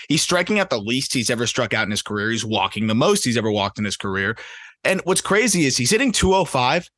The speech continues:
Peter, he has a one ninety-two babip. So, I, I, I mean, I know that a lot of his hits are home runs, which, you know, is, doesn't count towards babip.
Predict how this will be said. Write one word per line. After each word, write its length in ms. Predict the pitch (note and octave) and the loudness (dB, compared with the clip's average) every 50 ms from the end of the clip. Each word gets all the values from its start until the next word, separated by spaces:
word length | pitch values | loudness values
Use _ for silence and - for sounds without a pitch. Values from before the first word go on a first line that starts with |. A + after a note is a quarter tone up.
| _ _ _ - | _ _ _ 0
Peter, 180 | G#3 G#3 F#3 D3+ | 2 2 2 4
he 80 | E3+ | 4
has 100 | A3 B3 | 2 4
a 60 | D4+ | 4
one 420 | C4 G3 D3+ C3+ C#3+ D3 E3 F#3+ F#3 | 2 2 2 4 4 4 4 4 4
ninety-two 680 | F3+ D#3+ D#3+ D#3+ D#3+ D3+ D3 C3 A2 - - - C#3+ C3+ | 4 4 2 2 0 0 -2 -4 -2 -2 0 2 2 2
babip. 400 | A2 G#2 F#2+ G2+ G2+ - - - - - _ _ - - - - - | 2 0 0 -2 -2 -4 -6 -10 -10 -18 _ _ -20 -20 -18 -8 -4
So, 240 | - - F#3 F3+ E3 | 0 2 2 2 2
I, 140 | - E3+ F3+ | 2 0 0
I, 220 | A#2+ D#3+ F3 A#2 G2 | 2 0 0 2 2
I 20 | |
mean, 180 | G3+ G#3 G#3 G3+ | 2 2 2 2
I 120 | - F3+ | 2 2
know 320 | G3 F#3+ F#3+ G#3+ A3 G#3+ G3 | 4 4 4 4 4 4 4
that 100 | F#3+ F3 | 4 2
a 60 | D#3+ | 2
lot 240 | D3 D3 D3 D#3 E3 | 4 4 2 2 4
of 60 | D#3 | 2
his 140 | D#3 C3+ - | 2 2 2
hits 220 | D3 D3+ D3+ - | 0 0 2 2
are 180 | C#3+ B2+ B2 A#2+ | 2 2 2 2
home 280 | C3 C#3 C3+ B2+ B2+ | 2 0 0 2 2
runs, 260 | A#2 A#2+ B2+ C3+ B2+ | 2 2 2 0 0
which, 220 | B2 A#2+ - - _ _ - | -2 -4 -6 -6 _ _ -10
you 140 | - C#3 A#2 | -6 -4 -2
know, 160 | A2+ A2 G#2+ G2+ G2+ | -2 -2 -4 -4 -4
is, 160 | G#2+ B2 G#2+ | -4 -4 -2
doesn't 320 | - C3 B2+ A#2+ C#3 B2+ | 0 0 0 0 0 -4
count 300 | - - A#2+ B2+ B2+ - | -4 -4 -4 -4 -4 -4
towards 280 | - - A#2 A#2 A#2 A2+ | -4 -2 -2 -2 -2 0
babip. 360 | - B2 B2+ C#3 C#3 C#3 D3 | -2 0 0 0 0 0 -2